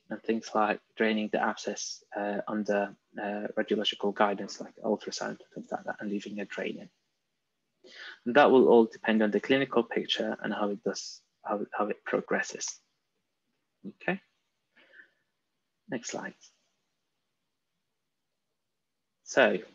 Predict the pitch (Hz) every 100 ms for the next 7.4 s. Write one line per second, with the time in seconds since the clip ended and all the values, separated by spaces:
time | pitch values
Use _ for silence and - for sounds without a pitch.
0 | - 113 113 113 - - - 156 139 135
1 | - - 127 110 95 - - 127 123 -
2 | 113 110 110 110 - - 120 - 110 -
3 | 107 104 - - 107 - - - 110 107
4 | 107 104 104 - 110 120 110 110 101 -
5 | - - - 104 - 101 - - 107 101
6 | - 98 104 95 - 104 - - - 101
7 | 95 - 101